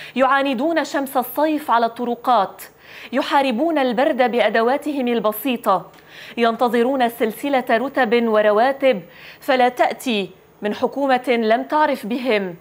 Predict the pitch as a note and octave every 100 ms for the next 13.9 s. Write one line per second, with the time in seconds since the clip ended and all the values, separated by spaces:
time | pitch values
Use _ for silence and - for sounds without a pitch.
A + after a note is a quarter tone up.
0 | - - - A3 A3 A3+ A3+ G#3 A3 A#3+
1 | A3 G#3+ A#3+ G#3+ G#3 - D4+ C4+ A#3+ G#3+
2 | G3+ G3+ G#3 G3 A3 A3+ F#3+ E3 - -
3 | - - - A3+ A#3 A3+ G#3+ B3 G#3+ A3+
4 | A#3+ A#3 A3+ G#3 G3+ G3+ G3 C#4 B3+ C4
5 | B3+ A3+ F3 - - - - C#4+ C4+ B3
6 | B3 B3 - C4+ A#3 B3 C4 B3 F4 E4
7 | C#4 D4 C4 G3+ - - G#3+ A#3 A#3+ A#3
8 | F#3+ A#3+ D#4+ D#4+ D4 A#3 A#3 A3 A3 C#4+
9 | D4 C4 B3 B3 A#3+ A#3 A#3 - G#3+ G#3+
10 | G#3 - - - _ - - - A3 A3
11 | G3+ A#3+ B3+ A3+ A3 G#3+ - G#3+ G#3+ G3
12 | - - - _ - G#3+ A3 - G#3+ G#3
13 | B3+ A3 F#3+ A3 A#3+ A3 B3 A#3 G#3+